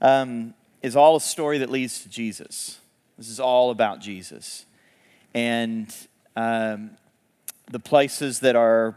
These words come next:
weird and confusing and a lot of stuff in there that do-, doesn't make sense, uh, at least if you can catch the overarching storyline of the Bible, it helps you stay grounded in what this is all about.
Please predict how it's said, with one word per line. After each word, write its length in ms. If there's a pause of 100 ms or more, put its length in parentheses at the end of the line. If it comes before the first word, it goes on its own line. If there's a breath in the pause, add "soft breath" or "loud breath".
weird 480
and 380
confusing 800
and 320 (680 soft breath)
a 20
lot 140
of 60
stuff 320
in 100
there 300
that 300
do-, 220
doesn't 280
make 200
sense, 760 (200)
uh, 380 (360)
at 160
least 560
if 200
you 120
can 260
catch 580
the 240
overarching 1000 (300 soft breath)
storyline 720
of 80
the 80
Bible, 420
it 60
helps 340
you 80
stay 280
grounded 520
in 180
what 200
this 180
is 100
all 300
about. 400